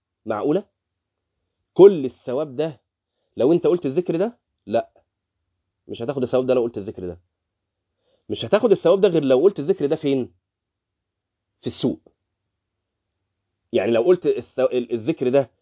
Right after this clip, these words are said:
وانت في بيتك مش هتاخد الثواب ده. لو قلته في المسجد مش هتاخد الثواب ده. أنا لا أتألى على الله، قد تأخذ الثواب، لكن أ-، أقصد الحديث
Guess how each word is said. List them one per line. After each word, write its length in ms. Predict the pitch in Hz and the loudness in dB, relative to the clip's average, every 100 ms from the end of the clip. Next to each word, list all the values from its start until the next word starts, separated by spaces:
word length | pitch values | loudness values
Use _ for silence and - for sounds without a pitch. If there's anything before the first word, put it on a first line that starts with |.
| _ _ _ - | _ _ _ -4
وانت 220 | 123 131 | -2 -2
في 100 | 117 | 2
بيتك 240 | 170 226 | 2 0
مش 140 | 151 151 | -6 -8
هتاخد 160 | 165 | -10
الثواب 300 | 151 - 135 | -10 -8 -8
ده. 120 | 131 - _ _ _ _ _ _ _ - | -8 -18 _ _ _ _ _ _ _ 0
لو 120 | 120 | 4
قلته 200 | 175 180 | 4 2
في 100 | 160 | 0
المسجد 320 | 151 196 185 | 2 2 0
مش 140 | 147 151 | -6 -6
هتاخد 220 | 165 147 | -8 -10
الثواب 380 | 123 123 110 104 | -8 -6 -6 -8
ده. 120 | 85 _ _ _ _ _ _ _ _ _ 117 - | -16 _ _ _ _ _ _ _ _ _ -18 -4
أنا 140 | 120 | 0
لا 160 | 120 143 | 2 0
أتألى 320 | 123 120 139 | -2 -4 -4
على 120 | 110 | -2
الله، 300 | 113 135 110 - _ _ _ | 0 2 0 -4 _ _ _
قد 60 | - | -8
تأخذ 320 | - 143 117 | -4 -4 -4
الثواب، 280 | 101 - 117 | -8 -4 -4
لكن 260 | 110 110 110 | -4 -4 -2
أ-، 220 | 139 - - | -4 -6 -4
أقصد 340 | - - 113 | -4 -4 -8
الحديث 480 | 107 - 117 170 185 | -6 -6 -4 -4 -4